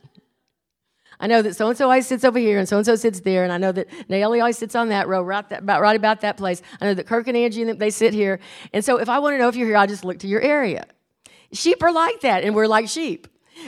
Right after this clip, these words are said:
because they sort of stay in that little order all day long. They don't get out of order,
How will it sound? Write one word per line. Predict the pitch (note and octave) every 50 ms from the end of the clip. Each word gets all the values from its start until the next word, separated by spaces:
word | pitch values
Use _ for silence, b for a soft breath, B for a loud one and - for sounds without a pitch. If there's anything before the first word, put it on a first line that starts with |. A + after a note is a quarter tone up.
| B -
because | A#3 A#3+ - D4 C4 A#3+ A#3 A3 - B B B B B B
they | - B3
sort | A#3+ - D4+ C4+
of | B3 -
stay | - - A#3+ A#3 B3+
in | C4+ B3+
that | A#3+ B3 B3+ -
little | - A3+ A#3+ B3+ -
order | - C4+ D4 B3 G#3 G3+ -
all | - F#3+ G3+
day | G3+ A3 A3+ A#3
long. | A#3+ A#3+ G3
They | E3+ F3+
don't | F#3+ G#3 G3+
get | G3+ A3
out | G#3+ G#3 G#3
of | A3 G3+
order, | A3 A3+ A3+ G#3 D#3+ C#3 -